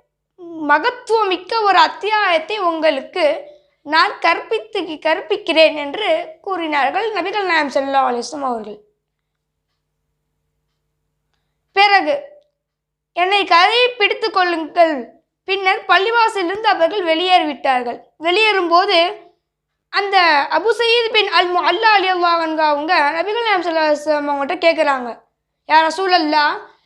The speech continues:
பள்ளிவாசல்லேருந்து வெளியே போகும்போது குர்ஆன்ல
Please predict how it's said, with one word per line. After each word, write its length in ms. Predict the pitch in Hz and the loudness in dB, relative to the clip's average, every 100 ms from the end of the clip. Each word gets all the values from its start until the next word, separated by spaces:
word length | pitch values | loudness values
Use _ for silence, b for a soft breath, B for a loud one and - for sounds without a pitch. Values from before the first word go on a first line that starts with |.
| b - | b -2
பள்ளிவாசல்லேருந்து 1000 | 302 370 440 427 415 359 370 466 494 359 | 0 2 4 4 4 0 -2 -2 -4 0
வெளியே 320 | 339 440 440 | 0 0 -2
போகும்போது 840 | 359 339 302 302 311 277 262 - _ _ _ - | 0 0 2 0 2 0 -2 -10 _ _ _ -2
குர்ஆன்ல 420 | 311 349 403 403 | 4 4 4 0